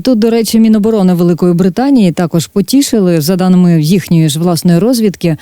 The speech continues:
А, зараз гвардійська танкова армія Росії замість "Арматів", які вони обіцяли, отримує Т шістдесят два шістдесятирічної давнини.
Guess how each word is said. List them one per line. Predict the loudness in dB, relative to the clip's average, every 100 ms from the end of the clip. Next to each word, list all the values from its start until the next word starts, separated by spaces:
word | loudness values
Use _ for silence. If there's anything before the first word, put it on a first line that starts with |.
| -12 -18 -6
А, | -4 0 0
зараз | 0 0 -2 -2 -2 0
гвардійська | 0 0 0 0 0 -2 -4
танкова | -2 -2 0 -2 -2
армія | -2 0 2 0
Росії | -2 0 2 2
замість | 2 2 0 -4 -20 -8
"Арматів", | -2 0 0 -2 -4 -2 0
які | -2 -2 -2
вони | 0 0
обіцяли, | -2 -4 -4 -2
отримує | -2 -2 0 0 -2
Т | -4
шістдесят | -2 0 0 0 -2
два | 0 0 -2
шістдесятирічної | -2 -2 -2 -2 -4 -4 -4 -2 0 0
давнини. | 0 2 2 2